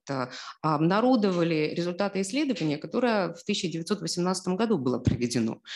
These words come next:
То есть как минимум сто лет прошло,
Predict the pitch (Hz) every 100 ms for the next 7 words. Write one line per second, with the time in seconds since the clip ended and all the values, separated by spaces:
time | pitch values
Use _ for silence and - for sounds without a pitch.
0 | - - 160 156 - 180 - 269 196 170
1 | 175 - 208 165 139 151 - - _ -
2 | - 208 220 - 240 240 254